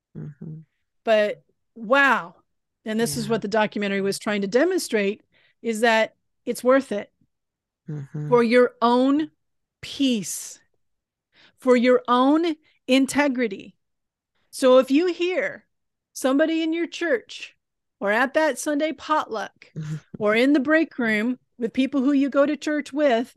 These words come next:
Speaker 2: talking about that gay guy or that transgender person or whatever, and they're making some jokes,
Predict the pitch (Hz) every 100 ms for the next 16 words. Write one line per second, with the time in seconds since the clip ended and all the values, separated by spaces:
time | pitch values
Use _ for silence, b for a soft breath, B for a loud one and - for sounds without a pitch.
0 | - - 233 247 285 262 269 269 247 -
1 | _ _ _ _ _ _ 202 226 262 -
2 | _ 214 185 190 254 294 240 214 202 196
3 | 233 247 220 214 226 233 - 247 247 233
4 | 247 262 262 220 - 202 190 220 214 220
5 | 202 202 214 233 220 202 196 214 240 254
6 | 285 254 269 233 277 262 254 - -